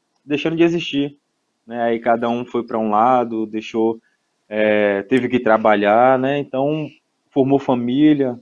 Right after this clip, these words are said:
teve que ir pra outras cidades e acabou que o, o grupo, é, finalizou. Só que, como eu falei no começo, como eu era uma criança muito agitada,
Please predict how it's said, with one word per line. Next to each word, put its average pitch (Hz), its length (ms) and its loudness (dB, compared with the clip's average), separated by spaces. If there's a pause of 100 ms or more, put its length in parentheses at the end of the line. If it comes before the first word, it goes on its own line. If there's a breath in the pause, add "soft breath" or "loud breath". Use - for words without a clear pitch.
(180)
teve 113 200 -6
que 120 80 -2
ir 120 80 -4
pra 120 100 0
outras 113 240 0
cidades 131 560 -2
e 143 60 2
acabou 139 400 2
que 139 120 -10
o, 143 100 0
o 123 380 0
grupo, 127 480 -4 (480)
é, 120 240 0
finalizou. 131 720 2 (680)
Só 147 160 4
que, 160 260 6
como 156 240 0
eu 156 60 0
falei 151 240 2
no 147 100 -2
começo, 110 480 -4
como 117 260 -10
eu 113 40 0
era 117 160 2
uma 117 80 0
criança 117 360 -4
muito 135 280 -2
agitada, 107 720 0